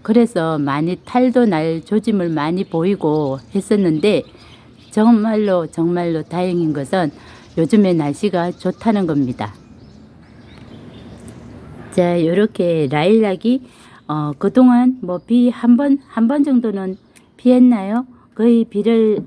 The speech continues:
계속 맞은 상태입니다. 맞았더니 요렇게 예쁩니다. 무조건 뭐 "비 맞았어요." 했-, 했을 때 무조건 미련한 비는 맞지 않습니다. 요령껏 맞습니다.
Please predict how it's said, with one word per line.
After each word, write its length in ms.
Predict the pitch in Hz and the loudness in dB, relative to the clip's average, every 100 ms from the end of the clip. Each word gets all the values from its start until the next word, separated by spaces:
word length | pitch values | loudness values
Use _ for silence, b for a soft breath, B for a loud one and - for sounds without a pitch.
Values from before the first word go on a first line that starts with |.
| - | -8
계속 320 | 190 202 254 220 | -6 -4 0 0
맞은 340 | 180 233 226 | 0 0 0
상태입니다. 680 | 220 165 170 156 147 135 127 | -2 -6 -4 -2 -2 -4 -6
맞았더니 840 | 147 202 226 220 - 165 208 180 B B B B | -2 -2 0 -4 -4 -2 0 0 B B B B
요렇게 480 | 208 247 247 240 208 | 2 2 2 2 2
예쁩니다. 720 | 147 143 160 151 139 120 110 - _ _ _ _ _ b b b b b - - | 0 -4 -4 -2 -4 -6 -10 -14 _ _ _ _ _ b b b b b -14 -2
무조건 840 | 180 226 262 - 214 202 180 147 | 2 2 2 0 0 0 -2 -4
뭐 160 | 151 160 | -4 -6
"비 260 | - 214 226 | -4 0 0
맞았어요." 760 | 160 180 240 247 208 175 160 165 | 0 -2 -4 -2 -2 -2 -2 -4
했-, 260 | 180 - - _ | -6 -8 -12 _
했을 320 | 156 196 214 208 | -10 -2 -2 0
때 400 | - 156 156 135 B B B - | -2 0 -2 -4 B B B -6
무조건 640 | 170 233 254 233 214 180 170 - - | 0 0 2 0 0 -2 -8 -14 -2
미련한 540 | 202 262 269 240 208 | 2 4 4 2 0
비는 260 | - 175 165 | -2 -2 -2
맞지 340 | 147 135 - | -4 -8 -8
않습니다. 760 | 160 135 - 196 156 135 117 135 | -8 -6 -8 -6 -6 -6 -6 -4
요령껏 460 | 185 233 247 226 | 2 2 2 -2
맞습니다. 720 | 196 135 - 143 135 117 117 | -2 -4 -4 -4 -4 -6 -8